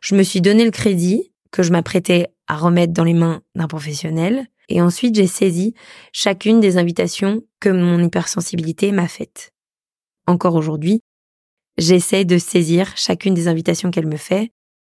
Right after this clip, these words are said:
pour mieux comprendre et adresser les besoins qui sont les miens. C'est un petit challenge, mais comme je le dis souvent, on s'en fout d'arriver à destination, on s'en fout qu'il y ait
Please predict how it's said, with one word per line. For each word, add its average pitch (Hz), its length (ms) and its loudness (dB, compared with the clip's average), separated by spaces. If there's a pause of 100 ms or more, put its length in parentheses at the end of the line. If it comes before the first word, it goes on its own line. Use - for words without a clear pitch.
(140)
pour 190 200 -2
mieux 196 260 4
comprendre 190 640 0
et 180 100 6
adresser 170 680 0
les 175 140 2
besoins 165 380 0
qui 190 160 -8
sont 185 140 -4
les 175 120 0
miens. 160 260 -6 (460)
C'est - 200 -2
un 160 100 -4
petit 202 260 -4
challenge, 190 520 0 (400)
mais 190 160 2
comme 208 220 0
je 185 120 -2
le 196 100 2
dis 180 160 0
souvent, 175 480 0 (520)
on 180 100 -2
s'en 180 160 -2
fout 226 260 -4
d'arriver 185 380 2
à 175 60 2
destination, 175 760 -2 (500)
on 185 100 -2
s'en 190 180 -2
fout 233 340 0 (300)
qu'il 202 140 0
y - 20 -8
ait - 60 -10